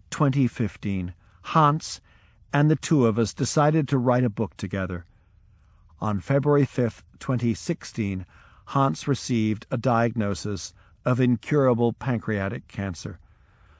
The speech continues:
The prognosis was bad. Hans was given two or three months to live, or, if the palliative treatments were very successful,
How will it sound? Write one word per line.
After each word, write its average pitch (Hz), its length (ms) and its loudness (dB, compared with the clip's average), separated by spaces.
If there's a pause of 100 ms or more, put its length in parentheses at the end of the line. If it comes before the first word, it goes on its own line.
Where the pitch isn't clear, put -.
(180)
The 104 80 -4
prognosis 113 880 0
was 92 160 -8
bad. 92 460 -8 (680)
Hans 143 360 2
was 127 160 -2
given 131 400 4
two 156 300 2
or 120 200 0
three 147 300 0
months 123 420 0
to 127 120 -6
live, 127 400 0 (180)
or, 143 400 4 (560)
if - 180 -6
the 104 100 -4
palliative 110 640 2
treatments - 560 -4
were 95 120 -2
very 107 300 2
successful, 127 720 0